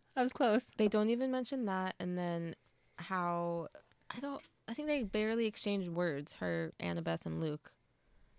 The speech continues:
Speaker 2: And then him betraying them at the end is just kinda glossed over, but that kind of ruined
Speaker 1: Right.
Speaker 2: Annabeth for a bit because she pretty much has a crush on him.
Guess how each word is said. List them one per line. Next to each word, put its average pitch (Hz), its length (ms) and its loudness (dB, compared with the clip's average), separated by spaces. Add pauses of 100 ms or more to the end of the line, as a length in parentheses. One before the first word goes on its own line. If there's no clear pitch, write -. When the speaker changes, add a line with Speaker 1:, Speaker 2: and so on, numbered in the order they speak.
(180)
Speaker 2:
And 180 160 2
then 170 420 2 (160)
him 190 200 2
betraying 175 440 2
them 165 140 4
at 165 120 0
the 160 120 0
end 156 280 0
is 151 140 -2
just - 180 -4
kinda 151 300 0
glossed 151 440 2
over, 156 280 2
but 151 160 -2
that 156 160 2
kind 208 240 0
of 151 380 0 (100)
ruined 151 680 0 (480)
Speaker 1:
Right. 185 220 4
Speaker 2:
Annabeth 147 340 0
for - 160 -2
a - 80 -4
bit - 240 -4
because 156 240 -6
she 160 120 -4
pretty 156 220 -4
much 151 160 -6
has 147 140 -6
a - 40 -12
crush 156 240 -6
on 147 80 -6
him. 151 300 -6